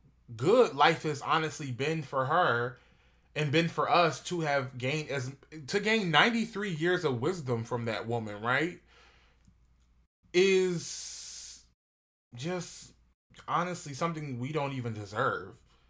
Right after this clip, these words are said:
Because the way that a lot of people move and dishonor our ancestors and our elders,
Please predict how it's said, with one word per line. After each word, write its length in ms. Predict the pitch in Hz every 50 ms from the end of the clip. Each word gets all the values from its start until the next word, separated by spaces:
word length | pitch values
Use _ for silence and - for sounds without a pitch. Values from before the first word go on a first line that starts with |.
| _ _ _ _ _ _ _ _ _ _ _ _ _ _ -
Because 300 | 123 131 127 151 151 131
the 120 | 123 131
way 180 | 123 135 156 180
that 140 | 170 165 147
a 40 | 143
lot 180 | 139 139 139
of 80 | 143 127
people 260 | 151 151 127 117 117
move 360 | 113 117 131 143 151 156 147 131
and 100 | 131 120
dishonor 760 | 127 120 - 104 92 113 131 139 151 160 170 170 175 165 - -
our 180 | - 123 135 123
ancestors 720 | 135 151 160 156 - - 156 151 151 - - 147 139 123
and 100 | 127 123
our 140 | 127 135
elders, 760 | 123 123 131 143 147 151 151 151 151 151 151 - - - -